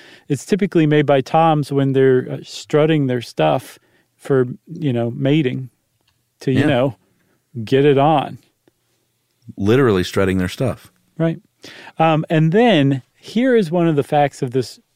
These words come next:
Speaker 1: chock full of fact podcasts. Turkeys purr. And when they purr,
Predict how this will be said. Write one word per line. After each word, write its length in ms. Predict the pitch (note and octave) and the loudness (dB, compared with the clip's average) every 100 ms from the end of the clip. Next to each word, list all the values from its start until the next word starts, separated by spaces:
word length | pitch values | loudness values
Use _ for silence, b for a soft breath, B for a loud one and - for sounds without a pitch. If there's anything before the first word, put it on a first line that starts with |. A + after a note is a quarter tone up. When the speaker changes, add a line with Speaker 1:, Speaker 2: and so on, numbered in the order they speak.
| _ _ _ - | _ _ _ -14
Speaker 1:
chock 380 | - F3+ F3 | -4 -2 -2
full 360 | - - D3+ C#3+ | -6 0 4 4
of 120 | B2 | 0
fact 440 | - C3+ C3 - - | 0 0 -2 -8 -8
podcasts. 840 | D3 C3 C3 A#2+ A#2+ B2+ - - b b b b b _ | -2 -2 -2 -6 -6 -8 -14 -20 b b b b b _
Turkeys 480 | - A#3 - G3 D#3+ | -4 -2 0 0 -2
purr. 480 | - A3+ G#3 C3 B2 _ _ _ _ b b b - | -4 0 2 0 -6 _ _ _ _ b b b -4
And 80 | C#3+ | 0
when 80 | |
they 100 | E3 | 2
purr, 520 | D#3 - B3 E3+ E3 | 0 0 2 2 0